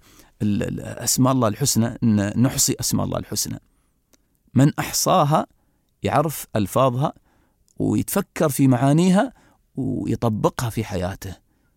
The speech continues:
يتعبد لله بها في حياته. وهذا معنى قول الله تعالى: "ولله الأسماء الحسنى فادعوه بها". مو بس تقول: "يا رحمن ارحمني، يا رزاق ارزقني"، لا، ادعوه بها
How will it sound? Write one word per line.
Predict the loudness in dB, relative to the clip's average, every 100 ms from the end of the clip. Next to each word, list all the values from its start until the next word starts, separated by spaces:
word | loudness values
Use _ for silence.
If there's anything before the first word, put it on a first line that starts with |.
| _ _ _ _ _
يتعبد | -2 -2 0 2 2 2 2 0
لله | 0 -2
بها | -4 -6
في | -10
حياته. | -10 -12 -14 -16 -20 _ _ _ _ _ -4
وهذا | 2 4 6
معنى | 4 4
قول | 0 0
الله | 0 -2
تعالى: | -2 -2 0
"ولله | 0 0 0 -2
الأسماء | -2 -4 -4 -4
الحسنى | -4 -2 0 0
فادعوه | 0 -2 2 4 4 2
بها". | -2 -8 -14 _ _ _ _ _ _ -4
مو | -2
بس | 0 0
تقول: | 0 0 0 -2 -16 -4
"يا | 2
رحمن | 2 4 2 2
ارحمني، | -2 -2 0 -2
يا | 0
رزاق | 0 2 0 0
ارزقني"، | -2 -2 -2 0 -2 -4 _ _
لا، | -2 0 -2 _ _ _ _ _ 0
ادعوه | 0 2 2 4
بها | 4 2 2